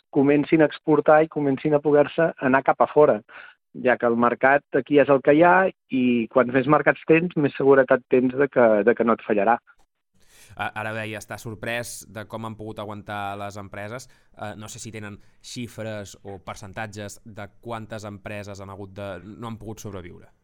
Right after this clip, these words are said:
Speaker 1: No, exactament no ho tinc,
Speaker 2: Mhm.
Speaker 1: el, però no, no és que n'hagin tancat moltes, sinó que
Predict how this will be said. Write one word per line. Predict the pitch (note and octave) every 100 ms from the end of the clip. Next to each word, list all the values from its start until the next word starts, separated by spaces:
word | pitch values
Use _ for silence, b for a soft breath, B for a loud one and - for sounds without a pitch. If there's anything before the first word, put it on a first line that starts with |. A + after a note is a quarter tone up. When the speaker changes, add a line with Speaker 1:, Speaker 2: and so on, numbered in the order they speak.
| _ _ _ _ _ _ _ _ _ _ _ b b _
Speaker 1:
No, | - A#2+ A2+ G#2+
exactament | C3 B2+ D#3 C#3+ C#3+
no | D3 B2+
ho | -
tinc, | D3+ C#3+ D3 G#2
Speaker 2:
Mhm. | G2+ A#2
Speaker 1:
el, | C#3+ A#2+ A#2 A#2 B2 - _ _ _ _
però | B2+ B2
no, | C3+ C#3+ C3 B2+ A#2 - - _ - _ C#3 -
no | D#3 D3 D3+
és | -
que | D#3
n'hagin | D3 C3 D3+ D3 C3 A2+ -
tancat | B2 A2+ G#2+
moltes, | B2+ C#3+ G2+ F#2 -
sinó | A2 A2 G#2+
que | A2